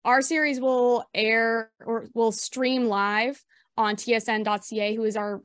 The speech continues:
our partner and is the, um, official sponsor, uh, or not official sponsor, is the official broadcaster of nascar in Canada. So they will actually spon-, they will actually broadcast the Cup and Xfinity races. They don't broadcast trucks.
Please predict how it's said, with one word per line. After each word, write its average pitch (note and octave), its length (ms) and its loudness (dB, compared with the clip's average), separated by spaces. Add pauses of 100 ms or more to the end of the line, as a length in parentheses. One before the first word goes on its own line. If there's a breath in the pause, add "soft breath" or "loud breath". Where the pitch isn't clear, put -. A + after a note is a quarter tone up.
our G3+ 160 -4
partner G#3 420 -6
and G#3+ 240 -2
is G3+ 200 -4
the, G#3 280 -6 (100)
um, G3+ 280 -4
official G#3 500 -8
sponsor, G3+ 560 -6
uh, G3+ 220 -6
or G#3 120 -4
not G3+ 180 -6
official G3 260 -12
sponsor, G3+ 300 -10
is G3 100 -10
the G3+ 60 -16
official G#3 360 -8
broadcaster G3+ 680 -6
of G3 80 -8
nascar G3+ 420 -8
in G3+ 220 -6
Canada. A3+ 500 -2 (280 soft breath)
So B3 160 0
they A#3+ 160 8
will B3 120 4
actually A3+ 320 2
spon-, G#3+ 480 -2
they A3 140 2
will A3+ 120 4
actually G#3+ 540 0
broadcast G#3 800 -4
the G#3 500 -6 (1000 soft breath)
Cup A3 280 2
and G#3+ 180 -2
Xfinity G#3+ 480 -4
races. D4+ 520 -2 (300)
They A#3+ 160 6
don't C#4+ 220 2 (180)
broadcast C4+ 580 2
trucks. - 520 2